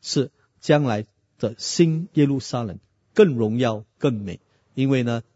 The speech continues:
这个光辉好像极贵的宝石，又像金银的比，比现在的这个更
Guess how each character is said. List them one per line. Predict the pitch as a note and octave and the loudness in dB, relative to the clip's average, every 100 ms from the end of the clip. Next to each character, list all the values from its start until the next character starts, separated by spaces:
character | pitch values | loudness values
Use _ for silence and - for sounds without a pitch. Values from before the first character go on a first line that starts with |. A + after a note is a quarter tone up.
| _ | _
这 | - | -8
个 | C3 B2 | -4 -2
光 | C#3 C3+ | 0 0
辉 | C3 B2+ | 0 -4
好 | G#2+ F#2 | -6 -10
像 | - A2+ - | -6 -8 -8
极 | - - B2+ D3+ | -8 -2 -2 -2
贵 | - D#3+ | 2 2
的 | A2+ G#2 | 2 -6
宝 | - F2+ | -6 -6
石， | - B2+ | -8 -6
又 | C#3+ A#2+ | -4 -4
像 | C3 G#2+ - | -4 -8 -6
金 | - F3+ | -2 0
银 | C#3 B2 | 0 -2
的 | A#2 F#2+ _ _ _ | -4 -6 _ _ _
比， | C#3+ A#2 - _ _ - | -4 -4 -6 _ _ -4
比 | A#2 G#2+ | -2 -2
现 | - E3 C3+ | -2 -2 -2
在 | C3 | -6
的 | A2 | -8
这 | - B2 | -12 -12
个 | G#2+ - _ _ | -12 -16 _ _
更 | - C#3+ A2+ | 0 0 -2